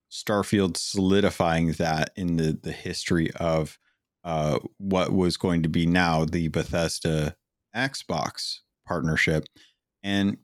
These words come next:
now that he's gotten that, that horse past the finish line, he's ready to kinda, you know,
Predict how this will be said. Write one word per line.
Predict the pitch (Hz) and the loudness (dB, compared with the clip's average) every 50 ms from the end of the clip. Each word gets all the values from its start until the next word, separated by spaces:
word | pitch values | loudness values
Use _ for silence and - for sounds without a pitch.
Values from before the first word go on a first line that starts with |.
| _ _ _ _ _ _ _ - | _ _ _ _ _ _ _ -4
now | 98 101 107 107 113 | 0 2 2 2 4
that | 110 117 107 | 2 2 2
he's | - 117 107 98 | 4 2 2 2
gotten | - 104 101 87 101 98 | 2 2 2 4 4 4
that, | 98 92 92 - - 85 - | 4 4 2 2 0 -2 -2
that | - 92 90 - - | 0 -2 0 0 -2
horse | - - 104 98 95 - - - _ - | -4 -4 -4 -4 -4 -4 -6 -10 _ -6
past | - - 107 104 - - | -4 -2 -2 -2 -4 -4
the | 120 | -6
finish | - - 101 98 95 - - | -2 0 0 2 2 2 2
line, | 113 113 117 120 120 123 123 - _ _ _ _ _ _ _ _ _ _ _ | 2 4 4 4 2 0 -2 -8 _ _ _ _ _ _ _ _ _ _ _
he's | - - 107 92 87 | -6 -6 -4 -2 2
ready | 98 101 98 95 95 92 | 4 4 4 4 4 2
to | - - | 0 -2
kinda, | - - - 92 87 85 85 78 - - - | -2 0 0 2 4 2 2 2 2 2 2
you | 101 101 85 | 2 2 2
know, | 82 82 | 2 0